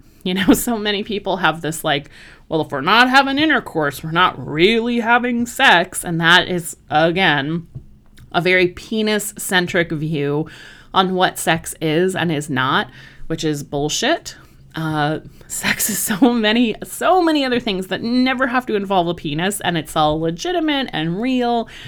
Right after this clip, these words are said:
which you know. So I think it just comes down to there are so many factors that might be impacting his experience of the condom. Um, and it also might be the selection of condoms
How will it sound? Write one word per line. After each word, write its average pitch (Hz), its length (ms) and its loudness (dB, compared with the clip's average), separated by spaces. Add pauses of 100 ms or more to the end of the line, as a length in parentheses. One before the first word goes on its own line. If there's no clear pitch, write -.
(340)
which 190 220 -4
you 196 100 2
know. - 460 -2 (720)
So - 140 2
I 247 100 8
think 330 220 -2
it 349 100 -6
just - 180 -6
comes 226 240 -4
down 190 300 -2
to 170 640 -2 (160)
there 214 260 4
are 220 60 0
so 196 480 -2
many 175 260 -2
factors 151 800 -2 (220)
that - 140 -4
might 185 200 -2
be 185 140 -4
impacting 175 640 -4
his 175 240 -4
experience 151 640 -6
of 165 120 -10
the 156 60 -8
condom. 67 600 -10 (520)
Um, 160 480 -2
and 190 300 0
it 233 160 0
also 233 380 2
might 202 320 -2
be 202 300 -4
the 185 280 -2
selection 185 540 -2
of 175 120 -6
condoms 175 840 -6